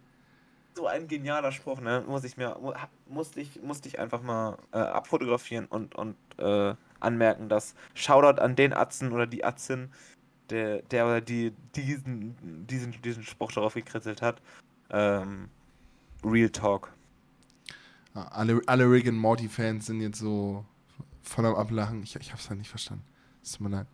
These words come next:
Speaker 1: Nee, alle Rick and Morty Fans sind nicht am Ablachen, die sind, fühlen sich getroffen.
Speaker 2: Ach so, oder fühlen sich getroffen. Ach so, war, war also eher so ein, so ein Diss, oder?
Speaker 1: Ja, Jerry ist
Speaker 2: Okay.
Speaker 1: halt der Trottel. Der
Speaker 2: Ach
Speaker 1: Trottel,
Speaker 2: so.
Speaker 1: der trottelige Vater von Morty, der,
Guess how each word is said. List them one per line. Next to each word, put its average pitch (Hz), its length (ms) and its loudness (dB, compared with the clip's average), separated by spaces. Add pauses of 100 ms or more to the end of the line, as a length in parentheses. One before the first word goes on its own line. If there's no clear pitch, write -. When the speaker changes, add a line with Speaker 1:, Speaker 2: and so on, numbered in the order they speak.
(140)
Speaker 1:
Nee, 104 100 -2
alle 120 200 6
Rick 123 140 2
and 123 100 0
Morty 139 260 6
Fans 120 340 4
sind 113 100 -4
nicht 117 100 -2
am 123 80 0
Ablachen, 117 480 4
die 113 80 0
sind, 113 160 -6
fühlen 123 200 -4
sich - 100 -12
getroffen. 120 520 0 (260)
Speaker 2:
Ach 101 100 -6
so, - 200 0
oder 107 140 2
fühlen 117 160 -2
sich 110 140 -8
getroffen. 104 460 -4 (260)
Ach 104 80 -6
so, - 140 0 (160)
war, 110 240 4
war 113 120 6
also 110 240 2
eher 107 220 4
so 104 140 0
ein, 101 140 -2
so 98 120 -4
ein 98 140 -4
Diss, 131 280 2
oder? 95 140 -4
Speaker 1:
Ja, 117 380 6 (280)
Jerry 123 140 10
ist 120 100 6
Speaker 2:
Okay. 127 160 6
Speaker 1:
halt 107 160 -2
der 113 140 2
Trottel. 123 460 4 (340)
Der - 60 -6
Speaker 2:
Ach 127 80 0
Speaker 1:
Trottel, 131 160 6
Speaker 2:
so. 113 40 2
Speaker 1:
der 107 140 4
trottelige 123 440 2
Vater 135 340 2
von 120 160 0
Morty, 113 420 0
der, 101 480 2